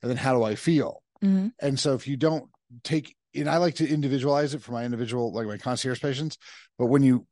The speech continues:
Speaker 1: when you streamline it like that, you get a lot more benefit out of it. But again, it's preparing the mindset for the mindset change you get
Speaker 2: Mm-hmm.
Speaker 1: with a psychedelic or a, like, a ketamine.
Speaker 2: So, like,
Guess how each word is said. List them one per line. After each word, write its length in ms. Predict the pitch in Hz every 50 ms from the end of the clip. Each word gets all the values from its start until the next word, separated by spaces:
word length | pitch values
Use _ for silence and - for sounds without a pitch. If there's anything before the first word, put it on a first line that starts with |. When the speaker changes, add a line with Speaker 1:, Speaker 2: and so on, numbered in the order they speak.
| _ -
Speaker 1:
when 140 | - 135 131
you 100 | 127 117
streamline 540 | - - - 160 175 196 190 170 151 127 120
it 40 |
like 180 | 120 123 113 101
that, 320 | - 127 123 120 120 113 - _ _ -
you 180 | - 117 135 147
get 220 | 139 147 131 123 - _ _ _ _ _ _ - -
a 60 | 120
lot 580 | 120 110 113 120 120 131 131 127 135 139 120 135
more 280 | 143 131 127 123 113
benefit 540 | 101 120 131 123 131 120 - 175 175 180 - _ _ _ _ _ _ _ _ -
out 200 | 120 139 139 127
of 80 | 117 -
it. 80 | - _ _ - 113
But 100 | 139 143
again, 460 | 139 156 196 190 165 147 139 139 131 -
it's 240 | 143 151 143 - - _ -
preparing 560 | - - 127 - - 165 180 190 190 175 156
the 80 | 143 131
mindset 640 | 127 120 120 120 120 113 - - 127 120 117 113 - _ _ _ _ _ _
for 240 | _ - 151 156 156
the 80 | 143 139
mindset 460 | 135 131 131 127 - - 131 104 -
change 560 | - - - 151 139 131 123 117 113 101 -
you 100 | 131 117
get 340 | 110 104 143 135 127 117 -
Speaker 2:
Mm-hmm. 80 | -
Speaker 1:
with 160 | 120 117 113 107
a 60 | 107
psychedelic 560 | - - 123 113 117 110 107 104 107 104 -
or 140 | 113 107 101
a, 160 | 98 92 87
like, 160 | - 107 110 101
a 60 | 98
ketamine. 320 | 92 - 117 98 95 - - - _ -
Speaker 2:
So, 340 | - - 277 262 254 226 185
like, 220 | 196 220 220 196